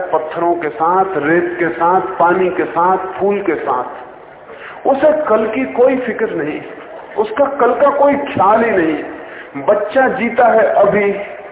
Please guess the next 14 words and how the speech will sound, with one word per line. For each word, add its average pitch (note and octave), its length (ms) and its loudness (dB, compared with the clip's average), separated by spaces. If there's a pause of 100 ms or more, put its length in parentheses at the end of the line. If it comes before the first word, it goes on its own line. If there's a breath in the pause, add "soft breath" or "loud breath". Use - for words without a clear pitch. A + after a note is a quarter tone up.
(680 loud breath)
और E3 200 4
हम F3+ 260 -2
सारी F#3+ 460 0
शिक्षा F#3 500 -4
में F#3 160 0
ऐसे F3 340 -2
इंतजाम D#3+ 520 0
करते D#3+ 360 -2
हैं E3 220 0
कि D#3 120 -6
वो C#3 160 0
अभी D#3 260 2
ना E3+ 180 4
जिए, B2+ 500 -4